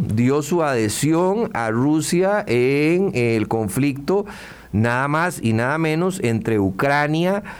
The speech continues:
y, eh, y, y Rusia, sobre la invasión Rusia a Ucrania, en donde otro grupo de, de activistas y de personas, eh, eh, relacionadas al tema de la ciberseguridad, como Anonymous,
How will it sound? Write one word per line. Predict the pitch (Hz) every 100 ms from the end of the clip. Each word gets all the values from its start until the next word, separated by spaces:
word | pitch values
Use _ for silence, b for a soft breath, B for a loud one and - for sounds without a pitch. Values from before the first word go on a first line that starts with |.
| B B -
y, | 135 147 156 175 208 220
eh, | 127 123 117 113 110 107 104 104 101 98 80
y, | 110 -
y | 110
Rusia, | 104 143 139 208
sobre | 170 123
la | 110
invasión | 104 104 120 127 151
Rusia | 143 151 160
a | 156
Ucrania, | 151 160 151 196 196 B B -
en | 143
donde | 139 147 143 139
otro | 151 147 233
grupo | 226 226 226 254 294 - - - -
de, | - 113 127 123 -
de | 107 113 113 110 107 113
activistas | 110 113 127 170 175 202 131
y | 123
de | 117 110
personas, | 98 107 104 117 156 165 -
eh, | 117 110 101
eh, | 104
relacionadas | 113 107 98 101 123 135
al | 135
tema | 131 143 147
de | 135
la | 110 95 87
ciberseguridad, | - 120 139 143 117 104 110 107 110 131
como | 131 110 101
Anonymous, | 123 143 165 190 233